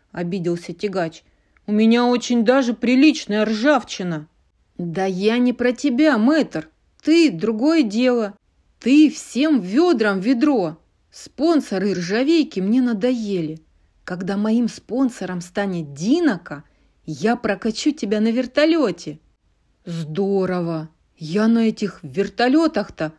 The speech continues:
в жизни ни разу не летал. Я знал, что с выбором не ошибся". "С каким выбором?" "Лучшего друга".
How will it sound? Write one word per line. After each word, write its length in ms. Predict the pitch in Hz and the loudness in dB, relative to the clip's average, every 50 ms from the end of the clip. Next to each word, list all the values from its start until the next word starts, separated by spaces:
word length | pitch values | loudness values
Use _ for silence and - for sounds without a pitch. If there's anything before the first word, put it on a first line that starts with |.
| _ _ _ _ - | _ _ _ _ -12
в 160 | 170 160 165 | -8 -6 -6
жизни 500 | 160 135 156 202 277 339 349 339 359 359 | -6 -4 0 4 4 4 4 4 2 2
ни 160 | 339 320 320 | 2 4 4
разу 340 | 311 294 294 277 240 - 240 | 4 4 4 2 2 0 0
не 160 | 233 233 247 | 0 2 2
летал. 540 | 254 262 269 262 - 220 190 165 156 156 - _ _ _ _ _ _ | 2 0 -2 -2 -2 -4 -2 -2 -4 -6 -10 _ _ _ _ _ _
Я 360 | 165 165 170 170 220 233 240 | -14 -8 -4 0 0 0 0
знал, 460 | 208 208 226 247 269 320 339 330 285 | 0 0 4 4 4 6 4 2 0
что 260 | 220 - - - 196 | -2 -4 -6 -6 -6
с 120 | 180 - - | -6 -4 -2
выбором 540 | 254 277 359 330 269 220 202 190 180 175 180 | 2 4 4 4 4 2 0 0 -2 -2 0
не 140 | 202 240 | 2 2
ошибся". 720 | 285 330 311 - - - 277 262 - - - - 202 185 175 - _ _ _ _ _ _ _ _ _ | 2 2 2 0 0 0 0 0 -2 -6 -12 -10 -10 -10 -12 -14 _ _ _ _ _ _ _ _ _
"С 160 | - - - | -20 -14 -6
каким 420 | - 208 233 226 - 302 254 202 | -4 -4 -2 0 2 2 2 2
выбором?" 540 | 165 226 302 269 226 190 165 156 147 147 - _ _ _ _ _ _ _ _ _ - | 2 2 0 0 0 -2 -4 -4 -6 -12 -14 _ _ _ _ _ _ _ _ _ -8
"Лучшего 560 | - 190 220 226 - - - 226 220 285 311 | -4 -2 -2 -2 -2 -4 -4 0 2 4 4
друга". 500 | 262 233 302 311 302 247 226 226 220 220 | 4 6 4 4 4 2 -2 -6 -8 -10